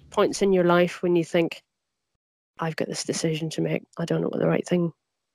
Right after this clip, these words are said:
is to, to do," or you've got an opportunity. Um, try and propel yourself five years into the future and think,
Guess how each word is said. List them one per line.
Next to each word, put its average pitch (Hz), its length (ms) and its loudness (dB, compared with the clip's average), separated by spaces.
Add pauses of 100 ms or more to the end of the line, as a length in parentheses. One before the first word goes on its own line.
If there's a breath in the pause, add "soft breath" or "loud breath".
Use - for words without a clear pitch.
is 165 320 2
to, 160 400 0
to - 180 -2
do," 185 420 8
or 170 100 4
you've 156 140 -2
got - 180 0
an 175 60 0
opportunity. 165 640 4 (840 soft breath)
Um, 165 360 6 (400)
try 190 160 6
and 185 100 8
propel 165 280 2
yourself 170 360 2
five 160 400 2
years 156 180 4
into 160 140 2
the 156 100 -2
future - 420 2 (220)
and 165 140 0
think, - 320 -2